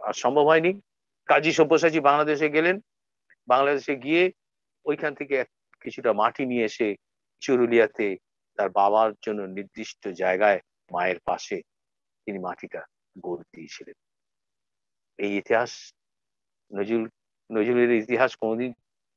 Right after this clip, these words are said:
থামবে না। প্রচুর গবেষণার দরকার। আমি প্রচুর গবেষণা করে যাচ্ছি, এখনো করে যাচ্ছি।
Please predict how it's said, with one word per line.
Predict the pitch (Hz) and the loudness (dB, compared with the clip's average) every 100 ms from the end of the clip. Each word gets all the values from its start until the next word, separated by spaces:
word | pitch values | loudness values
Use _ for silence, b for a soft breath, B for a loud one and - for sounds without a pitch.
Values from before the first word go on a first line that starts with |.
| - | -4
থামবে | 101 101 127 | -2 2 2
না। | 151 - _ _ _ - _ _ - | 2 -4 _ _ _ -20 _ _ -8
প্রচুর | 117 180 165 | -4 0 2
গবেষণার | 123 123 127 131 | 2 2 0 -2
দরকার। | 113 113 110 139 170 _ _ _ _ | 0 -2 2 0 -2 _ _ _ _
আমি | - 151 | -8 -6
প্রচুর | 190 196 - 226 | -4 -4 -4 -4
গবেষণা | 147 139 147 143 | -2 0 -2 -2
করে | 131 127 | -2 0
যাচ্ছি, | 127 - 120 | 0 0 -2
এখনো | 101 147 143 | -2 -4 -6
করে | 127 120 | -6 -4
যাচ্ছি। | 113 - - | -6 -8 -20